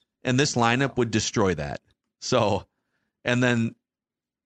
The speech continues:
this current pitching staff is the best strikeout pitching staff in baseball, and you'd be getting guys like Torrey Hunter and Jacque Jones to just swing out of their shoes. So I, some of it's like the eras are different,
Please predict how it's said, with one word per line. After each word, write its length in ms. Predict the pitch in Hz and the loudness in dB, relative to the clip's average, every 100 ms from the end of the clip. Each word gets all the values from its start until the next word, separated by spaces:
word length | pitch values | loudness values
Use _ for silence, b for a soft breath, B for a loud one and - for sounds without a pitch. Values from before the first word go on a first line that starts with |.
| _ _ _ - | _ _ _ -6
this 260 | 107 151 | -2 0
current 320 | - 156 175 156 | 0 0 0 0
pitching 260 | 131 120 | -2 -2
staff 360 | - 117 110 107 | 0 0 0 0
is 80 | 98 | -2
the 80 | 104 | 0
best 260 | 113 - | 0 0
strikeout 340 | 117 120 120 107 | 0 0 0 0
pitching 260 | 113 110 | -2 -2
staff 260 | 101 107 98 | -2 0 0
in 80 | 98 | 0
baseball, 640 | 101 113 - 92 87 - - | 0 0 0 0 0 -4 -4
and 160 | 110 110 | -2 0
you'd 120 | 113 | 0
be 80 | 110 | 0
getting 200 | 110 107 | 0 2
guys 220 | 107 104 | 0 0
like 160 | 101 - | -2 -4
Torrey 240 | - 113 | 0 0
Hunter 220 | 101 107 104 | 2 2 0
and 100 | 90 | 0
Jacque 240 | 101 98 | 0 0
Jones 280 | - 101 95 | 0 -2 -2
to 60 | - | -4
just 180 | 92 - | -4 -2
swing 220 | 120 107 | 0 0
out 100 | 104 | 0
of 60 | 92 | 0
their 120 | 87 | -2
shoes. 380 | - 95 82 82 | 0 0 0 0
So 80 | |
I, 140 | 90 78 _ _ _ _ _ - | -2 -2 _ _ _ _ _ -4
some 140 | 165 | 0
of 80 | 156 | 0
it's 160 | 143 | 0
like 160 | 135 120 | -2 -2
the 160 | 123 104 | -4 -2
eras 300 | 104 120 117 | 2 2 2
are 80 | |
different, 420 | 123 131 139 139 | 0 -2 -2 -4